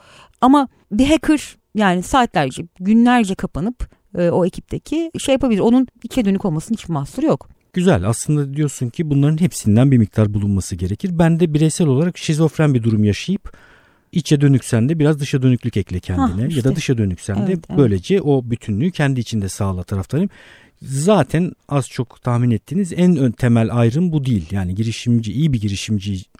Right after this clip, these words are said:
Speaker 2: olmak için başka bir sürü yönetilebilir, hayata geçirilebilir şey var.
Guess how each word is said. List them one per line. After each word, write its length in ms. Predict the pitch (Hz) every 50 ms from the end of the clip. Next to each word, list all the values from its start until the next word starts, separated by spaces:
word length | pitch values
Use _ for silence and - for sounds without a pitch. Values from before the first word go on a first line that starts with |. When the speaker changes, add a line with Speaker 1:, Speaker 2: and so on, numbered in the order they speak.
| _
Speaker 2:
olmak 460 | - 120 117 110 107 107 107 - - -
için 460 | - - - 165 180 170 139 127 127
başka 320 | 123 113 - - 117 107
bir 60 | 131
sürü 400 | - - - - 95 110 143 165 151 - - _ _ _ -
yönetilebilir, 680 | 123 123 120 113 - 123 117 113 104 101 98 120 139 -
hayata 280 | 131 120 113 110 -
geçirilebilir 600 | 110 104 101 - - 101 98 98 90 101 113 151 165
şey 440 | - - - - - 131 113 92 87
var. 260 | 113 160 - -